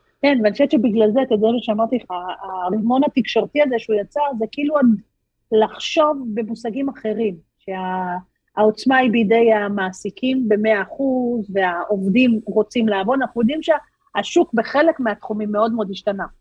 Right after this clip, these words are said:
כלומר, אה, עובדי-, אה, ארגונים היום מחזרים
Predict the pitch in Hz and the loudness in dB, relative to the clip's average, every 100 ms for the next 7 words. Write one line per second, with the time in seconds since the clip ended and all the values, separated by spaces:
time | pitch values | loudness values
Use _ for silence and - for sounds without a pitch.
0 | _ _ _ _ _ _ - 196 196 190 | _ _ _ _ _ _ -10 -6 -4 -2
1 | 196 196 196 202 202 202 214 - 214 190 | 0 0 -2 -2 -4 -2 -2 -2 -4 -4
2 | 254 240 226 220 240 214 254 302 320 277 | -4 0 -2 0 -2 0 0 2 2 0
3 | 262 240 208 330 | -2 -4 -2 0